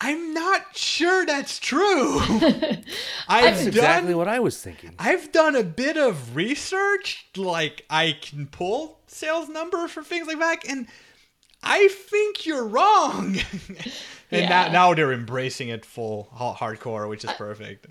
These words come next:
Speaker 2: I mean, it's
Speaker 3: Yeah, that
Speaker 2: definitely
Speaker 3: is
Speaker 2: not, it's
Speaker 3: great.
Speaker 2: not every book that's going audio still. It's, I mean, I think the bigger publishers like Penguin or Macmillan or something, they're still only turning maybe twenty percent of the year's books into audiobooks, but it's way higher than it used to be.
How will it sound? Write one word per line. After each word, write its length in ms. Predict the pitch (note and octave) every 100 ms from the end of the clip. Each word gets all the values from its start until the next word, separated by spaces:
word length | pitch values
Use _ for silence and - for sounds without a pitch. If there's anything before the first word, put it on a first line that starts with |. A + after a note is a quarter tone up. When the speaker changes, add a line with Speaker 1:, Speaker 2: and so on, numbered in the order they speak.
| -
Speaker 2:
I 60 |
mean, 120 | E4+ F#4
it's 160 | F#4 F#4+
Speaker 3:
Yeah, 100 | F4+
that 120 | C#4
Speaker 2:
definitely 200 | D4 D4+
Speaker 3:
is 60 |
Speaker 2:
not, 220 | C#4+ C4+ -
it's 120 | -
Speaker 3:
great. 100 | D#4
Speaker 2:
not 120 | D4
every 260 | C#4 A#3+ A3+
book 240 | F#3+ F#3
that's 220 | F#3+ F#3
going 280 | G3+ F#3 F3+
audio 360 | F#3 F#3+ F3 F3+
still. 320 | - F#3+ -
It's, 280 | - - -
I 80 | G3+
mean, 160 | G3
I 80 | G3
think 240 | G3+ G#3+ G#3+
the 80 |
bigger 600 | G3+ G#3+ G#3 G#3 G3+ F#3+ -
publishers 720 | G#3+ G3 G3 F3+ G3 F#3 F3+
like 240 | F3 -
Penguin 400 | - G3 G3 G3
or 40 | F#3+
Macmillan 440 | F#3 F#3 F#3 F#3
or 120 | F#3 F3+
something, 340 | F#3+ F3+ G#3+
they're 100 | B3
still 240 | B3 A#3
only 220 | G#3 F#3+ F#3
turning 320 | G3+ F#3+ F#3
maybe 240 | F3+ F3+
twenty 340 | F3+ - G3+ G3+
percent 300 | A3 B3 A#3+
of 40 |
the 60 | B3
year's 240 | B3+ A3
books 300 | B3 B3+ C4+
into 120 | B3+
audiobooks, 680 | - B3 C4 B3+ C#4 C#4 -
but 140 | A3 A#3
it's 120 | A#3+
way 460 | B3 D4 D#4+ C4+ B3
higher 340 | A3+ A3 G#3+
than 120 | G3
it 60 | F#3
used 240 | F#3+ F3+ -
to 60 |
be. 240 | C#3+ F#3+